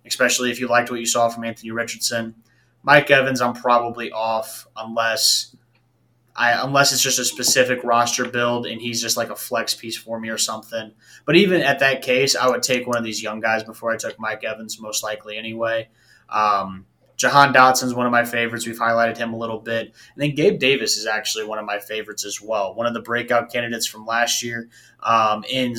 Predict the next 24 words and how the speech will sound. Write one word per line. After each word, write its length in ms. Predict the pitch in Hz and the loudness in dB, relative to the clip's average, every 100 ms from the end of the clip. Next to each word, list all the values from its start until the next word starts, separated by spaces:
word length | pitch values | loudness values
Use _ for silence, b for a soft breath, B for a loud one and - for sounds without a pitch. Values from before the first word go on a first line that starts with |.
| 117 | -2
on 160 | 135 123 | 0 2
Sleeper, 520 | - 185 214 156 143 | 4 4 2 4 4
I 60 | |
know 180 | 131 131 | 4 2
he's 120 | 127 | 0
been 100 | 123 | -2
going 220 | 123 123 117 | 0 0 2
actually 320 | 120 - 117 | 0 0 -4
a 40 | |
little 160 | 117 117 | -6 -6
bit 160 | 104 | -6
later 280 | 101 117 127 | -4 -2 0
than 140 | 127 127 | 0 -2
round 240 | 123 123 | -2 -2
seven, 360 | - 127 127 117 | 0 0 0 -2
but 100 | 117 | 2
I 100 | 123 | 4
have 140 | 120 | 4
no 120 | 120 | -2
problem 360 | 117 120 117 113 | -2 0 0 -2
taking 340 | - 117 123 127 | -8 -8 -8 -6
him 160 | 127 | -4
here. 340 | 123 131 123 b b b b | -2 -2 -2 b b b b
Um, 460 | - 113 104 95 | 0 2 2 -2